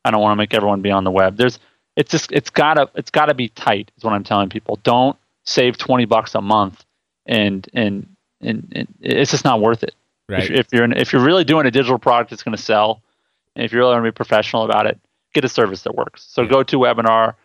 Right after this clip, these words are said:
Speaker 1: Join dot me, I'll be testing out. I think there'll be some other ones, but those are the two that I would say in this space right now that I'm feeling best about.
Speaker 2: Right. Now, if you're doing an audio product, you can just do a teleseminar.
Speaker 1: Yep.
Speaker 2: You know, so, I mean, a-, again, uh, that's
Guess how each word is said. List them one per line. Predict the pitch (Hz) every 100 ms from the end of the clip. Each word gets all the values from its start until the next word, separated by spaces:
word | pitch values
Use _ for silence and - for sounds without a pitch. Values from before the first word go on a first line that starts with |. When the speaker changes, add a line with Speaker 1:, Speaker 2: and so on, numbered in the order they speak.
| _ -
Speaker 1:
Join | 123 117
dot | 113 110
me, | 110
I'll | 107
be | 101
testing | - 104 - 107
out. | 104 101 - -
I | 110
think | 104 107
there'll | 110 104
be | 104
some | -
other | 101 98
ones, | 98 92
but | - -
those | 120 104
are |
the | 95
two | - 104
that | 95 98
I |
would | 98 92
say | 110 98 92 _ _ _
in | 131 107
this | 104
space | - 110 101
right | 107 107
now | 98 98
that | 98
I'm | 92
feeling | 90 101 95
best | 104 98 -
about. | - - - _ _ -
Speaker 2:
Right. | 98 -
Now, | 135 147
if | 143
you're | 185
doing | 202 208 151
an | 127
audio | 127 131 165 147
product, | - 123 113 107
you | 135
can | - 151
just | 131 -
do | 117
a |
teleseminar. | - - 120 113 - 123 117 78 71 - _ _ _ _ _
Speaker 1:
Yep. | 113 117 - _ _ -
Speaker 2:
You | 113
know, | 107 104
so, | - 117 107 107
I | 95
mean, | 113 113
a-, | 110 65 92 80 120 120 127
again, | 120 147 131 117
uh, | 104 135 - -
that's | 170 190